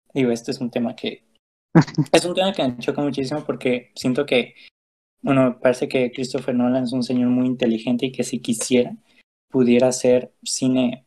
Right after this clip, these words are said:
Speaker 1: buenísimo, ¿sabes? O sea, cine que de verdad, eh, aporte algo. Pero
Speaker 2: Sí.
Speaker 1: me da la impresión de que se enfocan tan-, se enfoca tanto en vender,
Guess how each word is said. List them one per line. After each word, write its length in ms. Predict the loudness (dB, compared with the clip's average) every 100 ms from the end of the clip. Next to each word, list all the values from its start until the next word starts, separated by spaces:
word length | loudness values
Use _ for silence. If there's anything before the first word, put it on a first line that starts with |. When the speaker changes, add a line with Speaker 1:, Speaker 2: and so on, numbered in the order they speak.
| _ -4
Speaker 1:
buenísimo, 760 | 2 4 6 4 0 -4 -4
¿sabes? 260 | 2 2 2
O 60 |
sea, 160 | -2 -4
cine 280 | -2 0 0
que 100 | 0
de 140 | 2
verdad, 500 | 2 2 0 0 -4 _ _ _ _ _ _
eh, 160 | 2 2
aporte 500 | 4 4 4 2 2
algo. 460 | 4 2 -2 -10 _ _ _ _ _ -20 -4
Pero 240 | 0 4
Speaker 2:
Sí. 40 | 2
Speaker 1:
me 240 | 2 2
da 100 | 2
la 40 | 0
impresión 340 | -4 -6 -4
de 100 | -6
que 100 | -6
se 100 | -6
enfocan 460 | -6 -4 -4 -4 -2
tan-, 320 | -2 -2 -8 -10
se 160 | -6
enfoca 500 | -6 -6 -8 -4 -2
tanto 320 | -2 -4 -2 -2
en 100 | 2
vender, 460 | 2 2 0 -6